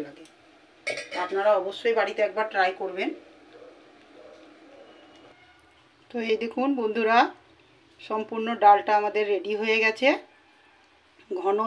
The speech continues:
থকথকে খুব সুস্বাদু এই ডাল গরম ভাতের সাথে বেগুনি কিংবা আলু ভাজা হলে আর কিছুই লাগবে না, সম্পূর্ণ ডাল দিয়েই ভাতটা খাওয়া হয়ে যাবে। তো আপনারা অবশ্যই বাড়িতে একবার এইভাবে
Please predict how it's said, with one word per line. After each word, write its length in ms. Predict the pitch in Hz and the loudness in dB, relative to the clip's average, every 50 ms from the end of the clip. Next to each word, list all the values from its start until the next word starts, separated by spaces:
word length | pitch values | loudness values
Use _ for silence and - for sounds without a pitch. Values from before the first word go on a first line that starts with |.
| 453 - - | -4 -2 -2
থকথকে 480 | 302 - - - - 196 - - 240 240 - | -2 -2 -2 -6 -8 -8 -4 -2 -4 -4 -4
খুব 120 | 220 220 214 - - | -6 -12 -12 -12 -14
সুস্বাদু 440 | 208 185 - - 208 185 - 208 233 214 190 | -14 -14 -6 -4 -4 -4 -2 -2 -2 -2 -2
এই 60 | - - 196 | -2 -4 -2
ডাল 220 | 180 175 180 294 302 - _ _ _ _ _ _ _ _ _ _ _ _ _ _ _ - | 0 0 0 -2 -4 -12 _ _ _ _ _ _ _ _ _ _ _ _ _ _ _ -4
গরম 320 | 180 185 185 196 208 214 208 208 | 0 0 2 2 0 -2 0 0
ভাতের 280 | 208 202 208 214 214 - | 0 0 -2 -6 -4 -4
সাথে 240 | 214 202 - 233 262 339 359 - _ _ _ _ _ _ _ _ _ _ - | -6 -4 -2 -2 -2 -2 -2 -8 _ _ _ _ _ _ _ _ _ _ -4
বেগুনি 360 | 196 190 185 196 226 240 254 233 | -4 -4 -2 -2 -2 -4 -4 -4
কিংবা 220 | 240 240 226 214 202 190 | -6 -2 4 4 6 6
আলু 140 | 196 214 220 220 | 4 2 -2 -2
ভাজা 200 | 220 208 214 220 214 220 | -2 0 0 -2 -2 -2
হলে 160 | 214 220 240 233 208 | -2 -2 0 0 0
আর 80 | 202 202 - | -2 -4 -6
কিছুই 300 | 233 - - - 233 233 214 208 | -10 -12 -8 -6 -6 0 2 2
লাগবে 240 | 185 185 175 196 196 196 | 2 2 -2 -4 -2 0
না, 60 | 202 - - - | -2 -4 -4 -6
সম্পূর্ণ 360 | 208 202 196 - 196 196 202 202 202 202 | -6 -6 -6 -6 -6 -4 -4 -2 0 2
ডাল 160 | 185 175 180 180 190 | 2 2 2 0 -2
দিয়েই 180 | 202 214 214 196 | 0 0 0 -2
ভাতটা 280 | 190 190 - - 190 180 180 - | -4 -8 -4 -6 -6 -6 -6 -4
খাওয়া 200 | 202 190 185 185 190 | -2 -2 -2 -2 -4
হয়ে 140 | 196 196 180 185 | -6 -6 -4 -4
যাবে। 200 | 180 170 208 269 349 - - - _ _ _ _ _ _ _ _ - | -4 -2 -4 -4 -4 -6 -14 -20 _ _ _ _ _ _ _ _ 0
তো 40 | 196 190 180 | 0 2 2
আপনারা 280 | - - 202 202 208 214 202 185 | 0 2 2 4 6 6 4 4
অবশ্যই 340 | 175 196 214 - - 277 254 247 | 2 -2 -6 -2 -4 0 2 2
বাড়িতে 220 | 240 226 226 - 220 202 | 2 0 0 -2 -2 -2
একবার 200 | 190 185 208 202 196 | 0 0 -2 0 0
এইভাবে 320 | 208 208 196 208 190 202 | -2 -2 -2 -4 -2 -2